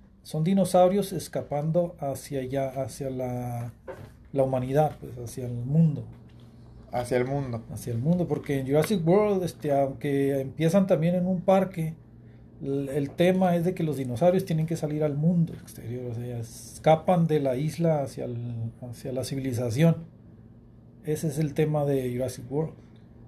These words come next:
Speaker 1: Entonces, lo que sucedió es de que como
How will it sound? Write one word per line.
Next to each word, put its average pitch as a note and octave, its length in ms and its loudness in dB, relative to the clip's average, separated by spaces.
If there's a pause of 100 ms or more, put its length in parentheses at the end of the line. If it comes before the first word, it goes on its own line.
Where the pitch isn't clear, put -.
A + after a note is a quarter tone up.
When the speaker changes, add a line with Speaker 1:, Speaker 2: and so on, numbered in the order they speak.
(140)
Speaker 1:
Entonces, D3+ 880 0
lo D3 180 -2
que C#3+ 140 -6
sucedió F#3+ 1000 2
es D#3+ 140 -6
de E3+ 140 -6
que - 220 -8
como C3+ 300 -8